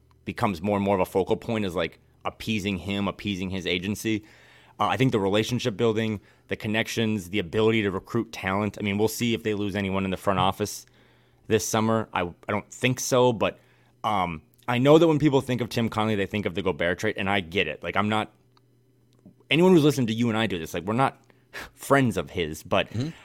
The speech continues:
Speaker 1: I also think that some of the other stuff, like the Kyle Anderson move, from what I understand, was, like, a big Tim Connelly, like, that's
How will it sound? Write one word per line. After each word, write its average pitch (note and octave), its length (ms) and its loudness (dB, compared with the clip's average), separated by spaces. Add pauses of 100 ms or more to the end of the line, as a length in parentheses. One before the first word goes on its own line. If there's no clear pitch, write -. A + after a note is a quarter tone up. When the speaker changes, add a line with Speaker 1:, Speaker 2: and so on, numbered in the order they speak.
(120)
Speaker 1:
I A#2 100 0
also C#3 300 4
think C3 260 -2
that - 180 0 (360)
some G#2 200 -4
of F#2 60 -2
the F2 100 -2
other A#2 180 2
stuff, A#2+ 380 0
like F2 180 -6
the F#2 60 -6
Kyle F#2+ 280 -2
Anderson A2+ 600 -2 (260)
move, A2 580 2 (540)
from - 340 -8
what F2+ 140 -4 (180)
I F#2 220 0
understand, G#2+ 440 0
was, F#2+ 100 -4
like, F#2 120 -6
a F2 40 -6
big F2+ 340 -4
Tim G#2 280 -6
Connelly, G2 460 -2
like, E2 240 -4
that's - 340 -2